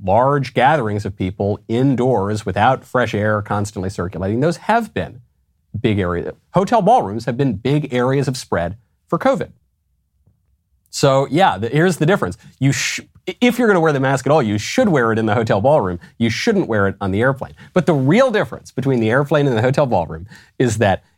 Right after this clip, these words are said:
in the, the White House Correspondents Association dinner ballroom, you're gonna have a bunch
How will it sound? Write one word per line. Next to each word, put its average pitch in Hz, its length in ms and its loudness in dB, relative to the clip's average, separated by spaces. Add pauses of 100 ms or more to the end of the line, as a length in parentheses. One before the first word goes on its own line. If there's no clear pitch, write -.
(100)
in 107 140 2
the, 95 200 0
the 92 200 0
White 123 220 0
House 202 180 0
Correspondents 143 760 -2
Association 110 540 -2
dinner 113 200 0
ballroom, 82 440 -4 (240)
you're 101 140 0
gonna 107 220 0
have 104 180 -2
a 92 40 -4
bunch 95 460 -4